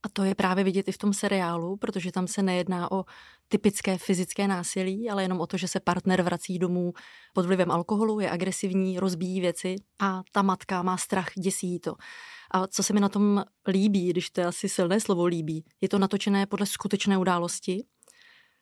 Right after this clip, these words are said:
Opravdu ta žena to napsala podle svého příběhu a i ty tvůrci seriálu věří, že vlastně v divácích vzbudí tu chuť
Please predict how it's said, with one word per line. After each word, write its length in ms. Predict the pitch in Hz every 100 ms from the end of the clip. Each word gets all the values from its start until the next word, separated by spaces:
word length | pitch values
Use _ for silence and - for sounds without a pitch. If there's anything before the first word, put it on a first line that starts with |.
| _ -
Opravdu 380 | 202 208 185 196
ta 120 | 196
žena 260 | 185 190 180
to 100 | 196
napsala 360 | 175 - 180
podle 260 | - 190 190
svého 600 | - 180 185 190 185 170
příběhu 680 | - - 190 185 185 180 175 - - -
a 60 |
i 120 | -
ty 120 | 208 208
tvůrci 420 | 190 214 208 214
seriálu 480 | - 196 180 175 190
věří, 400 | 190 185 180 175
že 260 | 185 180 175 _ _ -
vlastně 280 | 190 - 190
v 60 |
divácích 680 | 170 180 175 175 - 190 175
vzbudí 580 | 180 160 160 180 165 180
tu 160 | -
chuť 340 | 190 - 196